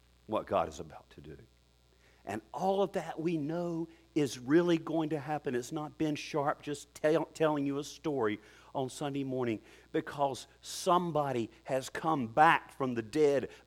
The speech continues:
bringing the new creation with him. It's already started to happen.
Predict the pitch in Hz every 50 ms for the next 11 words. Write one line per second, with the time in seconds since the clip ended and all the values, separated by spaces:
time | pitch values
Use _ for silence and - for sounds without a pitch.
0 | _ - 139 147 156 147 139 127 117 107 113 110 113 127 127 117 - - - 120
1 | 117 - - - - - 107 104 98 98 107 117 107 107 90 82 - - _ _
2 | _ _ _ _ _ _ _ _ _ _ _ _ - - - _ _ _ _ _
3 | _ _ _ _ _ _ _ _ _ _ _ _ _ _ _ _ _ _ _ _
4 | _ _ _ _ _ _ _ _ _ _ _ _ _ _ _ _ _ _ _ _
5 | _ _ _ _ _ _ _ _ - - 135 - - 151 160 160 165 151 - -
6 | 175 165 180 170 175 180 156 190 220 240 - - -